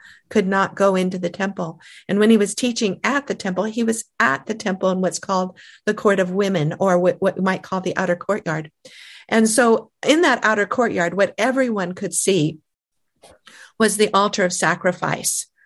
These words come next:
which represented the very first steps of coming, coming back into the presence of the Lord, or of obedience and sacrifice. But also there were two pillars right on the outside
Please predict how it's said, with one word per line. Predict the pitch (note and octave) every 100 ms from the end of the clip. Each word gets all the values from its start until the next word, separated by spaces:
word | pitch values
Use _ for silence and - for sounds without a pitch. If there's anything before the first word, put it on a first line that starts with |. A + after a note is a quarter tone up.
| _ -
which | G3+ G3+
represented | G#3 G3+ A3 G#3+ F#3 F#3
the |
very | F#3 F#3+ F#3
first | F#3 G3+ G3 -
steps | F3 D#3 -
of |
coming, | E3 F3+ F3 E3+ -
coming | - F#3+ F3+
back | E3+ F3
into | F3
the | E3
presence | F3 E3 D#3+ -
of |
the | E3+
Lord, | E3+ E3 D#3+
or | - D#3+ -
of | E3 F3
obedience | E3 F3 F3+ F3+ D#3+
and | D#3+
sacrifice. | D3+ F3+ - - - - - _ - - - -
But | A3 A3
also | A3 C4 F4 C#4+ G3+ F#3+ - -
there | G#3+ G#3
were |
two | G3 - E4
pillars | E4+ - C4 F#3 D3+ -
right | F#3+ A3
on | A3
the | F3+
outside | F#3+ F#3 - F3+ E3 D#3+ -